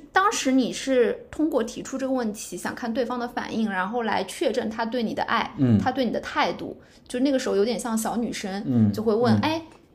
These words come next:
Speaker 1: 你会不会有一天你对我失去了兴趣？
Speaker 2: 嗯。
Speaker 1: 那我们还要怎么继续？”
Speaker 2: 没错，嗯。
Speaker 1: 就这个是，呃，
Speaker 2: 嗯。
Speaker 1: 第一阶段。
Speaker 2: 嗯。
Speaker 1: 那在经过了这么长时间的相处之后，这个问题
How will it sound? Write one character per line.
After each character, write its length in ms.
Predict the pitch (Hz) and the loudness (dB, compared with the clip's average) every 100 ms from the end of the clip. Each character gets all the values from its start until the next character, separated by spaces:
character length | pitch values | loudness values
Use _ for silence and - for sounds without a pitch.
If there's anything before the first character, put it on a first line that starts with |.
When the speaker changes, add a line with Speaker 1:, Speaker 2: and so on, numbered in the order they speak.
| _ | _
Speaker 1:
你 380 | - 226 214 - - | -4 0 0 0 -6
会 120 | 269 | -2
不 80 | 220 | 2
会 80 | 220 | 2
有 160 | 143 | 0
一 20 | 165 | -2
天 320 | - 190 185 | -6 -6 -4
你 40 | |
对 120 | 185 | -2
我 100 | 185 | -2
失 220 | 170 - 202 | -2 -6 -8
去 160 | - | -6
了 100 | 190 | -4
兴 300 | 185 220 180 | -4 -6 -6
趣？ 380 | 170 - - - | -8 -8 -8 -6
Speaker 2:
嗯。 220 | - 110 | 2 4
Speaker 1:
那 80 | 185 | 4
我 100 | 190 | 0
们 100 | 117 | -4
还 140 | 190 98 | -4 -2
要 140 | 180 | -2
怎 160 | 180 131 | -4 -10
么 100 | 95 | -2
继 120 | 123 | 2
续？” 40 | |
Speaker 2:
没 60 | 113 | 2
错， 260 | 120 110 - - - - | 2 0 0 -6 -14 -2
嗯。 180 | 117 101 | 2 2
Speaker 1:
就 100 | 220 | 2
这 160 | 220 285 | 0 2
个 120 | 226 | 2
是， 440 | 220 233 214 196 - - _ _ - | 0 0 0 0 -4 -20 _ _ -6
呃， 140 | 135 117 | -2 2
Speaker 2:
嗯。 120 | 104 98 - - | 2 0 -8 -8
Speaker 1:
第 160 | - 269 | 0 2
一 60 | 277 | 4
阶 160 | 254 | 2
段。 340 | 233 214 - - - - | 2 0 -4 -14 -14 -2
Speaker 2:
嗯。 220 | 113 90 110 | 0 0 0
Speaker 1:
那 400 | 254 214 - - - - - | 2 2 0 -6 -20 -20 0
在 280 | 277 233 | 4 4
经 260 | 220 262 262 | 2 0 2
过 200 | 269 233 | 4 4
了 300 | 190 175 - _ | 2 0 -6 _
这 100 | - | -4
么 80 | 254 | -2
长 240 | 202 185 196 | -2 -4 -6
时 140 | - | -4
间 180 | 196 208 | -4 -2
的 80 | 196 | -2
相 220 | 190 220 | -4 -4
处 140 | 220 | -6
之 160 | - 175 | -10 -4
后， 180 | 196 170 | -2 -2
这 160 | 254 | -2
个 60 | 226 | -2
问 180 | 226 220 | 0 -2
题 380 | - 196 196 | -2 -6 -6